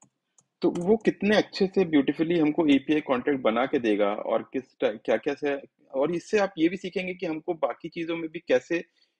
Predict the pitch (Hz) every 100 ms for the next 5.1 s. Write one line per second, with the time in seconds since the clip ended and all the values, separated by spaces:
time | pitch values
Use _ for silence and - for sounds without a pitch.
0 | - - 175 135 127 151 - 107 98 -
1 | 78 85 87 - - - _ _ _ -
2 | 131 127 131 170 - 117 120 - 160 160
3 | _ _ _ _ _ - 110 110 117 -
4 | 156 147 - 131 - 135 131 117 110 113